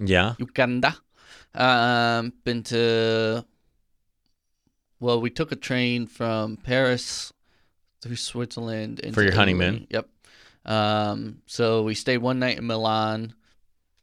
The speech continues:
Speaker 2: but that was, like, at night. I mean, the only time we ever saw it, it was literally dark.
Speaker 1: And somebody just pulled you off the street and then asked you to be in their runway show, right?
Speaker 2: Mm-hmm.
Speaker 1: They're like,
Speaker 2: Mm-hmm.
Speaker 1: "Oh my gosh."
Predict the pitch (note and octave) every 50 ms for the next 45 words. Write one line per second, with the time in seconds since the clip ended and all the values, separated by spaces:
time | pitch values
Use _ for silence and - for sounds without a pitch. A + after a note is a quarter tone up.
0 | _ _ _ _ _ _ _ _ - - G#2+ A#2+ A#2+ A2+ G#2+ G#2 G2+ G#2+ G2+ G2+
1 | G2+ G#2 G#2+ G#2+ G#2+ - - - A2 A2 G#2+ G#2+ G#2+ A2+ A2 A2 G2+ - G2+ G#2+
2 | A2 G#2+ G#2+ G#2 G2+ - A2+ G#2+ G#2+ G#2+ G#2+ G#2 - G#2+ G#2+ G#2 G#2 - G#2 A2
3 | A2 A2 G#2+ G#2 G#2 - G#2 G#2 A2 A2 - - - - - A2+ G#2+ F#2+ - A2+
4 | G2+ F#2+ E2+ - - - G#2 G2 E2+ F#2+ F#2+ F2+ E2+ F2 F2 - - - G2 F#2
5 | F#2+ F2 - F#2 F#2 F2+ F2+ F2 E2+ E2+ F2 F2+ F2 - - F2+ F2 D#2+ F2+ F2
6 | F2 E2+ E2+ D#2+ E2 E2 E2+ F2 F2 F2+ F2+ F2+ - - G2+ F#2 F#2+ F2+ F2+ F2
7 | F#2+ G#2 G#2+ A2 C#3 - - G#2 G2+ G2 F#2 F2+ F2 G#2+ A#2 - A2 G#2+ G#2 G2+
8 | G2+ G2+ G2+ G2 F#2+ F#2 F#2 F2 - F#2+ F2 E2+ E2+ E2+ E2+ - - - -